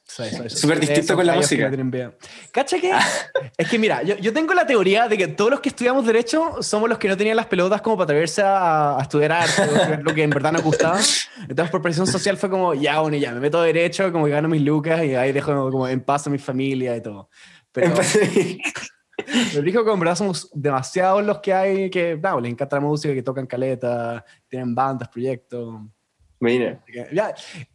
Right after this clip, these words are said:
Speaker 1: Y cu-, cuéntame entonces ahora de tu proyecto solista, po, si es que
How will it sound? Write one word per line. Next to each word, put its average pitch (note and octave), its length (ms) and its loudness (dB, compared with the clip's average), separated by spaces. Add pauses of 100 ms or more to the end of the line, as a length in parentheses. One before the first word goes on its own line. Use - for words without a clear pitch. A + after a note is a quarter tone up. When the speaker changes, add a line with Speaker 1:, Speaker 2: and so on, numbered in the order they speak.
Speaker 1:
Y D#3 140 2
cu-, F#3+ 180 0
cuéntame A3 240 0
entonces A3+ 180 0
ahora A3+ 140 4
de A3+ 40 0
tu A#3 100 -2
proyecto G3+ 380 -2
solista, A3 340 -6
po, F#2+ 160 -14
si A#2 140 -10
es A2+ 80 -8
que A2+ 360 -4